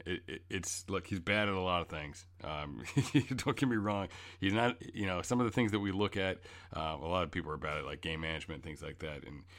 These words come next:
and he's had some obvious deficiencies in that area, but he gets his team to, to go, and they figure out ways to win. You know, they create opportunities,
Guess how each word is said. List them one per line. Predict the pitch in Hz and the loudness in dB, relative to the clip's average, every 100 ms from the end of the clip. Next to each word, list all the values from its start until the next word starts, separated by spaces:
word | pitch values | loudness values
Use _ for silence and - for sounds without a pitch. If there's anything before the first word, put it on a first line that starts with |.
| - | -12
and | - | -6
he's | 95 | 0
had | 95 92 | 2 2
some | 87 82 | 0 -2
obvious | 87 82 - | -2 -2 -6
deficiencies | 78 82 87 85 82 | -8 -6 -6 -6 -4
in | 82 | -2
that | 80 82 | -2 -2
area, | 78 80 73 | -2 -4 -4
but | 76 76 - - - | -6 -10 -16 -16 -2
he | 110 | 2
gets | 131 127 | 2 2
his | 107 | 2
team | 113 101 | 2 4
to, | 90 87 | 4 2
to | - | -4
go, | - 85 90 87 - | -2 0 2 0 -2
and | 82 80 - - | -4 -6 -12 -6
they | 92 | -2
figure | 98 - 104 98 95 | -2 2 2 4 4
out | 90 | 2
ways | 76 78 - | 0 -6 -6
to | |
win. | 73 69 57 - | -6 -8 -10 -10
You | 85 | -4
know, | 85 | -2
they | 80 | -2
create | - 92 90 90 | -4 0 2 2
opportunities, | 87 87 82 85 78 76 76 73 | 0 -2 -2 -4 -2 -4 -6 -8